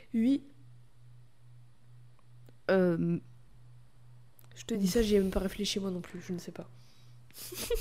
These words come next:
Speaker 2: Elle me pose des
Speaker 1: Aucune
Speaker 2: questions,
Speaker 1: idée.
Speaker 2: mais
Speaker 1: Pas la
Speaker 2: franchement,
Speaker 1: moindre idée.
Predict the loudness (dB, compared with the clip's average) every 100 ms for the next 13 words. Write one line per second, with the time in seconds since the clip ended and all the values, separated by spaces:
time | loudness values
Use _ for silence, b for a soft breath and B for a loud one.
0 | -2 0 8 8 10 6 6 6 6 10
1 | 8 10 6 6 4 6 6 8 8 8
2 | 10 8 8 4 8 10